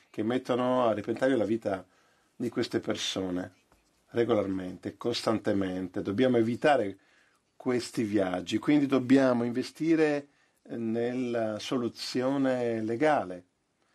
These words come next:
È fondamentale, altrimenti non è possibile gestare, gestire questo problema. Ciò detto, ovviamente c'è sempre un obbligo morale e giuridico di,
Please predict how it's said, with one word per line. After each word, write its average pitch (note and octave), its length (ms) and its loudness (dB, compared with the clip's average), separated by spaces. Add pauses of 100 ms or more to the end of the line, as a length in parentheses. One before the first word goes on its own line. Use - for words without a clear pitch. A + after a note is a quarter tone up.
(260)
È D3+ 180 0
fondamentale, D3 840 2
altrimenti D3+ 460 -4
non C#3+ 180 -2
è D#3+ 40 -2
possibile C3 540 0
gestare, G#2 600 -2
gestire A2+ 380 -2
questo G#2 220 -4
problema. F2 560 -4
Ciò E3+ 200 -2
detto, G2+ 640 -4 (1000)
ovviamente D3+ 400 2
c'è C3 180 0
sempre C3+ 720 2
un A2 260 -2
obbligo A2 420 0
morale A2+ 640 0
e G#2 80 -4
giuridico A2+ 680 0
di, A2 340 -4